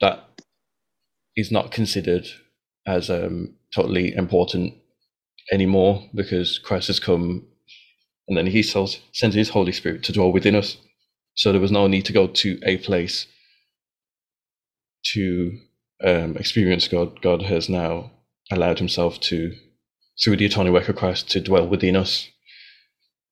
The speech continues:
So we become the temple, um, that the presence of God dwells inside, and we are conformed into the mind of, and the, and the mind and the image of Christ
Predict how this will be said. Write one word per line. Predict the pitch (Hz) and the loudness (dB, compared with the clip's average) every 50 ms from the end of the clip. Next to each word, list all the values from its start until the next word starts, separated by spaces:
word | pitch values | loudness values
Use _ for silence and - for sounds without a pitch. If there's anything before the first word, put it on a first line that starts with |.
| _ _ _ _ _ _ _ | _ _ _ _ _ _ _
So | - - 113 101 | -4 0 2 2
we | 95 92 95 92 92 92 92 90 - - _ _ _ _ _ _ _ _ _ | 2 2 2 0 0 0 -2 -4 -8 -16 _ _ _ _ _ _ _ _ _
become | - 98 - - 113 95 | -4 -2 0 0 0 2
the | 90 92 | 0 0
temple, | 85 - - 95 90 92 92 90 92 - - _ _ _ _ _ _ _ _ - | -2 -2 -2 -2 -2 0 -2 -2 -2 -4 -10 _ _ _ _ _ _ _ _ -2
um, | 92 90 87 85 87 87 85 - - _ _ _ _ _ _ _ _ _ _ _ _ _ | -2 0 0 -2 -4 -6 -8 -10 -14 _ _ _ _ _ _ _ _ _ _ _ _ _
that | - 90 85 - - - - _ _ _ _ _ _ _ _ _ _ _ _ _ _ _ _ _ _ _ _ _ _ _ _ _ _ - | 0 2 2 2 0 -4 -10 _ _ _ _ _ _ _ _ _ _ _ _ _ _ _ _ _ _ _ _ _ _ _ _ _ _ -4
the | 113 | 0
presence | - 120 110 - 104 95 - | 2 2 2 2 2 0 0
of | 92 85 | 0 0
God | - 95 90 87 | 0 0 0 2
dwells | - 101 92 90 90 - | 2 4 4 4 4 2
inside, | 90 87 - 92 90 85 87 87 - - - _ _ _ - | 0 -2 0 0 0 0 -2 -4 -8 -16 -20 _ _ _ -4
and | 98 87 85 85 85 85 - - - - - | -2 -2 -2 -2 -4 -6 -8 -10 -10 -6 -2
we | 101 87 87 | 0 2 2
are | 87 87 | 2 2
conformed | - - 92 - 90 92 90 85 | 0 -4 -4 0 0 0 2 2
into | 90 85 - - 90 | 0 -2 -4 -4 -4
the | 90 95 | -2 -2
mind | 90 90 85 85 87 85 | 0 0 0 -2 -2 -2
of, | 90 87 82 - - - | -2 -4 -4 -6 -6 -4
and | 104 98 90 | -2 0 0
the, | 92 87 - - 104 | 0 -2 -2 -2 -2
and | 98 90 | -2 -2
the | 98 | 0
mind | 101 101 87 92 90 92 | 0 0 0 -2 -2 -2
and | 90 90 | -4 -4
the | - | -4
image | - 98 90 - - | -2 -4 -4 -4 -6
of | - | -4
Christ | - 98 85 82 - - | -2 -2 -2 -2 -4 -8